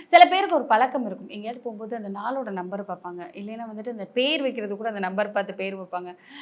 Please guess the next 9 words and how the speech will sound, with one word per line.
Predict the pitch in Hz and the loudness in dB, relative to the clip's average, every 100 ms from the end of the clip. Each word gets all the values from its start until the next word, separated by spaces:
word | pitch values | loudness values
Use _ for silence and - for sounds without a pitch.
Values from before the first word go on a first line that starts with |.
| 269 | -16
So | - 277 | 4 8
ஒவ்வொரு | 254 247 277 330 262 | 10 10 8 6 4
விஷயம் | 262 294 262 | 0 0 -2
பண்ணும்போது | 233 240 233 | -2 -6 -4
எனக்கு | 240 254 240 | -2 -2 -2
இந்த | 247 | 0
நம்பர்ல | 240 233 233 226 | 0 2 2 2
தான் | 226 233 | 0 -2
வேணும், | 214 208 202 | -4 -4 -6